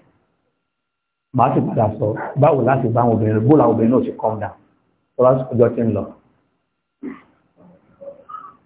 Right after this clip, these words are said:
Níwọ̀nba, ṣé rí background òǹkálukú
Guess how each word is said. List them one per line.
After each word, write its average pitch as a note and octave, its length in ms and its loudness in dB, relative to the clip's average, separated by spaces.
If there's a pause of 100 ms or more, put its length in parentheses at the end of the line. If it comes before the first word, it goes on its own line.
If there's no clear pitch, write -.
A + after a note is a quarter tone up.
(520)
Níwọ̀nba, D3+ 460 4 (2000)
ṣé F3 80 0
rí F3+ 100 6
background E3 480 4
òǹkálukú C3+ 600 2